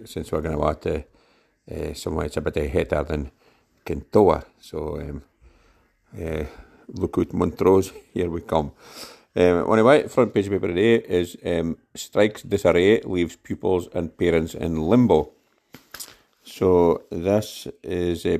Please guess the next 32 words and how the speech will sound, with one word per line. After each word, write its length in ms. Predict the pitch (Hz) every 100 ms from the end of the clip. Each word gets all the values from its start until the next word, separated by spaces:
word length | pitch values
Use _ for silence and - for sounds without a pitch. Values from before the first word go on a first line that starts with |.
| -
pupils 380 | 117 117 120 95
and 180 | 82
parents 300 | 101 92 87
in 60 | 95
Aberdeen 440 | 107 80 85 82
have 180 | - 82
been, 300 | 85 82 - 73
uh, 80 |
stuck 280 | 80 - 117
in 100 | 92
limbo 380 | 82 82 80 82
in 160 | - 80
the 80 |
latest 340 | 80 80 80 -
wave 200 | 82 82
of 100 | 82
school 320 | - 82 80
strikes 420 | - 78 78 - _
chaos. 360 | 143 123 78 - _ _ _ _ _ -
Uh, 300 | 87 87 85
three 260 | - 117 131
days 260 | 104 98 90
of 100 | 90
industrial 440 | 85 90 90 82
action 400 | 80 90 85 78 -
kick 220 | 87 90
in 140 | 85
today 200 | 80 92
across 320 | 101 - 80
Scotland 400 | - 85 85 85
after 180 | 82 -
Unison 560 | 80 87 87 87 85